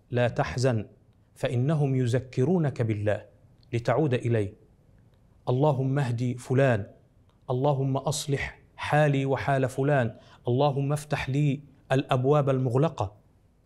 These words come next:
لا تقلق، واعلم أن الغنى الحقيقي هو غنى القلب والنفس،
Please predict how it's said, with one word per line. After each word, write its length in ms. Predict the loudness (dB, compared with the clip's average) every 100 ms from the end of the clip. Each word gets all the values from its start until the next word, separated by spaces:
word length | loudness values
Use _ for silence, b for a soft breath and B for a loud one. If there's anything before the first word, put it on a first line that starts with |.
| _ _ _ _ _ -6
لا 100 | -4
تقلق، 560 | -4 -6 -8 -8 -18 -20 _ _ _ _ _ -20 B B B _
واعلم 360 | 0 2 2 0
أن 320 | 0 0 2
الغنى 360 | 2 2 2 0
الحقيقي 720 | -2 -4 -4 -4 -2 -2 -4 -10 -20 _ _ _ _ _ _ _ _ _ _ -6
هو 260 | 0 2 4
غنى 300 | 2 2 0
القلب 600 | -2 -2 0 0 -2 -10 _
والنفس، 680 | -2 0 -2 -4 -10 -12 -16